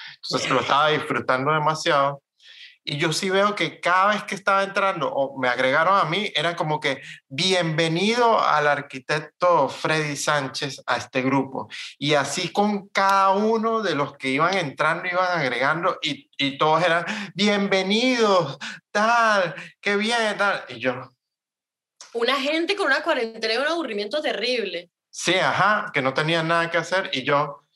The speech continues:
Speaker 1: yo de una vez, yo no conozco esto, no me importa, no quiero saber un carajo. Bueno, yo por lo general soy medio social y me salí de esa vaina.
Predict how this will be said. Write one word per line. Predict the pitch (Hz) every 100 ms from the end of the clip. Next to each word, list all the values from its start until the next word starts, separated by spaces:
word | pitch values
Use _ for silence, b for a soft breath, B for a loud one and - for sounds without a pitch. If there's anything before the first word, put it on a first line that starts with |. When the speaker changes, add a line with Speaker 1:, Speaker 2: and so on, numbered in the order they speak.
| b
Speaker 1:
yo | - 160
de | 170
una | 180 185
vez, | 214 233 - - _
yo | 147 156
no | 170
conozco | 180 175 180 - 185
esto, | 208 214 - 202 196
no | 165 151 165
me |
importa, | 170 165 208 208 202 196 185 165
no | 147
quiero | 160 156
saber | 127 139
un |
carajo. | 143 160 170
Bueno, | 147 135 113
yo | 113 107
por | 151
lo | 143
general | 123 113 113 107
soy | 139
medio | 143 139 110
social | 110 - - 135 147 180 185 _ _ B B B B B B B _
y | - 151
me | 135
salí | - 123 131
de | 135
esa | 135 135
vaina. | 131 113 107 -